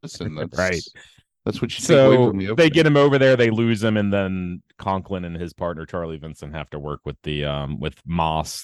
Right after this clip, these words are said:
Speaker 2: the, um, the head, like, the main Japanese detective assigned, um, to work with them, uh, to go ahead and try to catch this guy. So that's the, that's the basic premise of this movie, if you've never seen it. Um, so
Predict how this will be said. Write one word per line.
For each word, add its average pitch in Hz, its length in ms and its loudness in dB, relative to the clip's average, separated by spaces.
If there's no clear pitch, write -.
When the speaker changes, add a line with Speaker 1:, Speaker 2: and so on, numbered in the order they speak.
Speaker 2:
the, 80 260 -4
um, 78 260 -6
the 76 100 -10
head, 73 360 -10
like, 78 220 -6
the 78 60 -8
main 78 200 -4
Japanese 73 420 -6
detective 73 380 -8
assigned, 78 680 -6
um, 78 520 -6
to 87 120 -6
work 80 280 -6
with 78 140 -8
them, 82 300 -2
uh, 80 340 0
to 80 320 -4
go 76 180 -4
ahead 71 180 -10
and 67 80 -12
try 67 140 -10
to 69 80 -12
catch - 260 -14
this - 160 -14
guy. 58 300 -4
So 82 240 2
that's 107 180 2
the, 73 180 -6
that's 101 200 0
the - 80 -10
basic 73 260 -8
premise 67 320 -12
of 67 60 -12
this 69 140 -12
movie, 71 280 -4
if 67 100 -10
you've 69 80 -6
never 67 200 -6
seen 73 260 -4
it. 73 140 -4
Um, 92 500 4
so 160 300 2